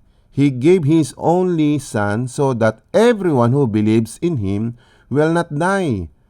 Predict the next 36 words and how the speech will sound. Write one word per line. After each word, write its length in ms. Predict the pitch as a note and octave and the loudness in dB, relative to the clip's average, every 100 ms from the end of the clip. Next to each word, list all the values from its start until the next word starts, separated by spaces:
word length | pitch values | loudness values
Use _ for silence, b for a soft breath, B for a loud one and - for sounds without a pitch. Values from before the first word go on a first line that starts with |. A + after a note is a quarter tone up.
| _ | _
but 320 | - G#2+ A2+ | -4 -2 -2
will 320 | F#2+ G#2+ G#2+ F#2+ | -2 0 0 0
have 320 | A2 A#2+ A2+ G2 | 2 2 0 -4
eternal 500 | - F#2+ F#2+ G#2+ B2+ | -4 -4 -2 -2 -2
life." 240 | D#3+ - _ _ _ _ _ _ _ _ - | -4 -6 _ _ _ _ _ _ _ _ -12
O, 80 | |
di 80 | E2+ | -8
ba? 160 | F#2+ C#3 | -4 -4
Sa 140 | B2 | -4
Tagalog, 400 | D3 D3 E3 F#3+ | -6 -2 -2 -2
yan 240 | E3+ F3 D#3 | -4 -6 -6
din 160 | A2+ | -6
po. 240 | C#3 C#3+ - _ _ b b b | -4 -4 -6 _ _ b b b
"Sapagkat 560 | b - C3 A2+ A2+ A2 | b -10 -4 0 0 0
gayon 200 | A2+ A2+ | 0 0
na 80 | G#2+ | 0
lamang 360 | G#2+ A2+ A2 | 0 0 0
ang 60 | G#2+ | -2
pagsinta 480 | G2+ F#2+ A2 G2+ G2+ | -4 -6 -6 -4 -4
ng 160 | G#2 G2+ | -4 -4
Diyos 400 | G2+ G#2 A2+ A#2 | -2 0 -2 -2
sa 80 | |
sanlibutan, 720 | A#2+ C#3 E3 F#3 F#3 A2 G#2+ G#2+ b b b b b | -4 -2 -2 -4 -4 -4 -4 -8 b b b b b
na 180 | A2+ E3+ | -2 0
ibinigay 540 | G3 G3+ G3 F#3 F#3+ | 0 0 0 0 0
niya 240 | F#3 C#3+ - | 0 -2 -2
ang 260 | C#3+ D3 | -4 -6
kanyang 460 | A2+ A2+ C3+ D3+ G#2 | -6 -4 -4 -4 -6
bugtong 340 | G2+ - D#3 | -8 -8 -8
na 80 | F#3+ | -4
anak 300 | E3+ A2 - - | -4 -4 -6 -6
upang 320 | C#3+ D3 C#3+ | -4 -2 -2
sinumang 640 | C#3 D3+ D3 D3 D3 C#3 A#2+ | -4 -4 -4 -4 -4 -6 -8
sa 240 | - B2+ | -10 -8
kanya'y 560 | A2+ A2+ A#2+ E3 A#3+ A3+ | -4 -2 -2 -2 -2 -4
sumampalataya." 960 | G#3 F#3+ F#3+ - D#3 D3+ D3+ A#2+ G#2+ | -6 -6 -6 -4 -4 -4 -4 -4 -4